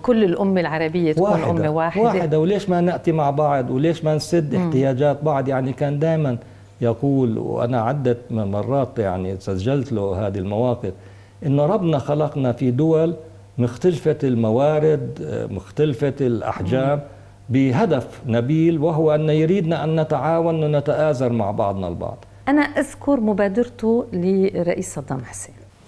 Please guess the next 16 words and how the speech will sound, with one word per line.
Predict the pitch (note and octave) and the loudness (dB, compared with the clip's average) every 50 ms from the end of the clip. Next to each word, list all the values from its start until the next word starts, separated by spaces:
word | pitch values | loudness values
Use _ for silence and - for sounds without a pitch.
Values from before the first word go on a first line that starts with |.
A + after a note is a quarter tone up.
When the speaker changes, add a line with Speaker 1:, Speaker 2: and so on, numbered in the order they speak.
| - - - - | -20 -18 -8 -4
Speaker 2:
طبعا | E3 F3+ D#3+ E3+ D#3+ E3 E3 D#3+ | -2 0 2 2 2 2 2 2
العراق | D3+ D3 C3+ B2+ C#3 D#3 F#3 F#3+ F3 - D#3 | 2 2 2 2 2 2 2 2 0 0 -2
وصدام | C3 - - C3+ B2 B2+ C3 D3+ D#3+ D#3+ D#3 C#3+ C3 | -2 -2 -2 -2 -2 0 0 2 2 4 2 4 4
وم-، | B2 A#2 A#2+ A#2+ A#2 - C3+ | 2 2 2 0 -2 -4 -2
لأنه | B2 A#2+ A#2+ C3 C3+ C3+ C3+ B2+ | -2 -2 -2 -2 -2 -2 -2 -4
كان | B2 C3 D3+ C#3+ C#3 C3 B2+ | -2 0 0 0 0 2 2
منعزل | B2 A#2+ G#2 A#2 D3+ D3 C3 D3 B2+ A#2 | 0 0 0 0 0 0 2 2 2 2
عن | G#2 G#2+ A2 | 2 0 0
العالم | A2 G#2+ G#2 G#2 A#2 A#2 A2+ A2 A2 G#2+ | 0 0 0 0 2 2 2 0 0 -2
من | G#2 G2 | -4 -4
حوله، | - C3+ C#3 D3 D#3 E3+ | -4 -4 -2 0 2 2
ما | F#3+ G3+ | 2 2
صدق | F#3+ G3 G3 E3 B2 A2+ A#2+ A2 - - - | 2 2 0 -2 -2 -2 -2 -2 -4 -4 -4
بأن | G#2+ G2+ A#2+ A#2+ A#2 A2+ | -2 -2 0 0 0 0
هنالك | G#2+ A2+ A#2+ A#2+ B2+ B2+ A#2+ A2 G#2 | 0 0 0 0 0 0 0 0 0
جيوش | F#2 F#2 F#2 G#2 A#2+ B2+ C3+ C3+ C#3 C#3+ C#3 C3+ - | -2 -2 -2 0 0 2 2 2 2 0 -2 -4 -8